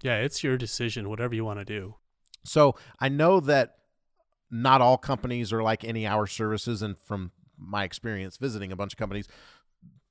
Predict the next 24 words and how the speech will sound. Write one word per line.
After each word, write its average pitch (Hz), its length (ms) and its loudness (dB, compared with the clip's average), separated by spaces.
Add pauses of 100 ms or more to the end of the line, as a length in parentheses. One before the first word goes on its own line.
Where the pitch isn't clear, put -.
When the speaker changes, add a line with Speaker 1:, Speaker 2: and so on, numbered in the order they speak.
(220)
Speaker 2:
most 170 220 4
of 123 60 -6
them 104 160 -2
aren't. 110 200 2 (180)
But, 165 240 8
uh, 147 360 8
<laughs> - 140 0
you 156 100 4
know, 165 140 8
I, 151 180 6 (360)
I 156 160 4
know 185 240 10
that 160 180 2
we 139 520 0 (100)
have 113 180 -2
put 143 200 2
in 123 160 -2
place, 123 540 -4 (260)
uh, 107 240 2
internal 123 580 -4
processes 120 720 -2
and 107 140 -10
procedures 107 760 -8 (280)
to 120 340 -2